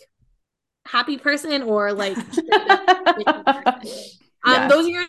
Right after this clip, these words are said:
Speaker 1: choices right now. I was like, you know, when school, when we're not having to get up for school every single day, like, it might be a little different. Like, you know, staying up late, trying to get her to stay in her bed, that's not a big deal because we don't have to be anywhere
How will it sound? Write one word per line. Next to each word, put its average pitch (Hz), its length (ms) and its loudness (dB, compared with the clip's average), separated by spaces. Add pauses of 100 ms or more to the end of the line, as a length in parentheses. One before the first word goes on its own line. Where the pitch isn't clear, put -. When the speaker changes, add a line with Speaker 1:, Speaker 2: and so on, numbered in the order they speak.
Speaker 1:
choices 269 420 -2
right 226 160 -6
now. 208 200 -2 (180)
I 247 100 -2
was 254 100 -2
like, 240 260 -6
you 247 100 -6
know, 233 120 -4
when 233 220 -6
school, 269 480 -4
when 233 100 -6
we're 247 100 -6
not 254 180 -6
having 254 220 -8
to 247 60 -10
get 240 120 -8
up 240 80 -14
for 220 80 -16
school 233 260 -8
every 254 160 -6
single 277 260 -8
day, 269 200 -4
like, 240 160 0
it 247 100 -4
might 226 160 -4
be 240 120 -4
a 233 40 -4
little 226 160 -4
different. 240 480 -4
Like, 226 180 -10
you 220 60 -8
know, 208 280 -4
staying 214 280 -6
up 214 160 -10
late, 208 220 -4
trying 214 180 -6
to 208 40 -8
get 208 120 -10
her 208 100 -6
to 208 80 -12
stay 214 200 -6
in 214 60 -8
her 214 140 -8
bed, 208 400 -2
that's 294 200 -6
not 226 120 2
a 226 40 -2
big 226 160 -4
deal 254 160 0
because 220 240 -6
we 233 100 -2
don't 233 80 -4
have 240 100 -6
to 277 60 -4
be 277 220 -4
anywhere 240 480 -2